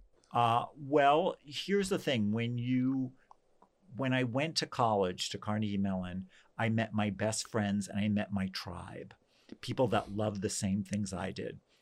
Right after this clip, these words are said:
Sets, costumes, sets, costumes, uh,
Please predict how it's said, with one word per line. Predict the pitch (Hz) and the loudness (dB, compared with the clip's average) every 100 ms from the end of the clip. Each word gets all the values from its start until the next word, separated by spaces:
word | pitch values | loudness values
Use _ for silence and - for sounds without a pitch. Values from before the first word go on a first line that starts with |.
| _ | _
Sets, | - 143 135 - - | 0 4 4 4 -4
costumes, | - 113 113 - 120 117 123 113 - _ _ - - - - - - - | 0 2 2 2 2 2 0 -6 -10 _ _ -20 -16 -6 -4 -4 -6 0
sets, | - 135 127 - | 8 8 8 6
costumes, | - 120 117 - - 117 110 107 110 104 - - | 8 10 10 8 6 8 8 8 6 2 -4 -2
uh, | 104 95 90 92 95 | 0 2 2 0 0